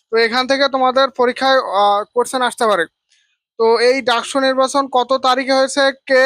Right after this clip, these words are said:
বিজয়ী হয়েছে বা কততম নির্বাচন হয়েছে, এইগুলো সম্পর্কে আমাদের অবশ্যই জানতে হবে,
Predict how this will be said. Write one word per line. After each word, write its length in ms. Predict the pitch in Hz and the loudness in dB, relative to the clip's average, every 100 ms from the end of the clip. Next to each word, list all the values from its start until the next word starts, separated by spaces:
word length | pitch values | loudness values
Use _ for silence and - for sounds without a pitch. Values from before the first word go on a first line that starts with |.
| 262 | 2
বিজয়ী 480 | 226 247 247 262 | -2 -6 -2 0
হয়েছে 320 | 269 269 277 269 | 0 -2 -2 0
বা 300 | 254 254 247 - - _ - | 2 0 -2 -8 -20 _ -4
কততম 500 | 233 269 262 277 277 | -2 0 0 0 0
নির্বাচন 480 | 269 262 269 277 | -2 0 -2 0
হয়েছে, 180 | 269 262 262 | -2 0 0
এইগুলো 240 | 254 269 | 0 -2
সম্পর্কে 360 | 254 262 262 254 | -2 -4 -4 -2
আমাদের 300 | 254 247 254 | -4 -2 -2
অবশ্যই 340 | 247 247 269 | -2 -4 -6
জানতে 280 | 247 240 240 | -4 -4 0
হবে, 180 | 269 285 | 0 2